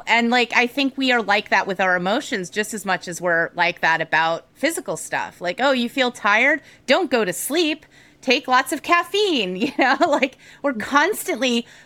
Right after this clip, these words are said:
Speaker 2: pushing through our discomfort. And this is the kind of thing that I, I want to talk about when it comes to violating our own consent, where we, I mean, a lot of the reason why I drank was because I felt uncomfortable.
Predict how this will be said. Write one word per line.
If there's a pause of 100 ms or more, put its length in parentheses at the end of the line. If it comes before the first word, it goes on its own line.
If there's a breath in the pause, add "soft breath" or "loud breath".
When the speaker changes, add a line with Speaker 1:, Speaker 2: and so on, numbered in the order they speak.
(140 loud breath)
Speaker 2:
pushing
through
our
discomfort. (260 soft breath)
And
this
is
the
kind
of
thing
that
I,
I
want
to
talk
about
when
it
comes
to
violating
our
own
consent, (680 soft breath)
where
we,
I
mean, (400)
a
lot
of
the
reason
why
I
drank
was
because
I
felt
uncomfortable.